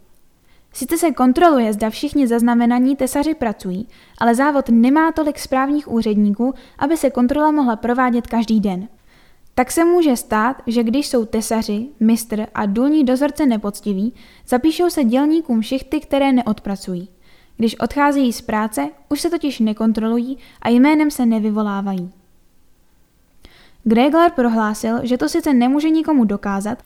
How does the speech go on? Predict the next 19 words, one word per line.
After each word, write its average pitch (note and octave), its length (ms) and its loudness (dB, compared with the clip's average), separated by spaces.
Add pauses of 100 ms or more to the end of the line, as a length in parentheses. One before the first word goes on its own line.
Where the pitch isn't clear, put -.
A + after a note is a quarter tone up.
(420)
ale C4+ 200 4
ze E4 100 2
zkušenosti D4 680 0
ví, G#3+ 340 -2
že C4 120 -2
se B3 160 -2
výše C4 340 -2
uvedený C4+ 460 2
švindl C4 340 0
děje, A3+ 320 0 (400)
neboť C4+ 260 0
se E4+ 100 -2
sám C4 240 2
několikrát C#4+ 580 -2
přesvědčil, A3+ 720 -6
že A#3+ 160 2
na A#3+ 80 2
některém A3+ 680 0 (120)
položení A3 640 0